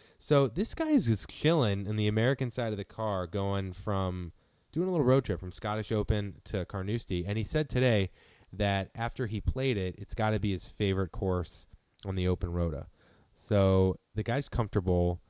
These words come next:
He played well at the Scottish, and he seems like a silent assassin in his interviews. I think that to, uh, to me, Ricky,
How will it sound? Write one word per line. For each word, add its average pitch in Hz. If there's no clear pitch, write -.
He 101
played 123
well 104
at 95
the -
Scottish, 85
and 107
he 120
seems 143
like 110
a 87
silent 98
assassin 92
in 82
his 82
interviews. 80
I 92
think 117
that 117
to, 143
uh, 85
to 151
me, 147
Ricky, 113